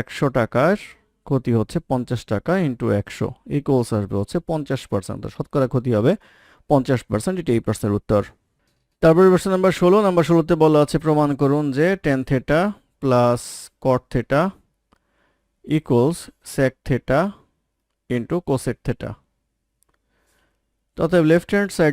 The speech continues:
যদি আমরা করি, লেফট হ্যান্ড সাইডে আমরা পাবে হচ্ছে ট্যান theta, tan theta-কে লেখা যাবে হচ্ছে sin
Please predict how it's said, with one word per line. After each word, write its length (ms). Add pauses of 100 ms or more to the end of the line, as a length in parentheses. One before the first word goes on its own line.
যদি 200
আমরা 180
করি, 320
লেফট 280
হ্যান্ড 220
সাইডে 280
আমরা 140 (100)
পাবে 260
হচ্ছে 280
ট্যান 220
theta, 200 (100)
tan 180
theta-কে 300
লেখা 240
যাবে 300
হচ্ছে 200 (160)
sin 200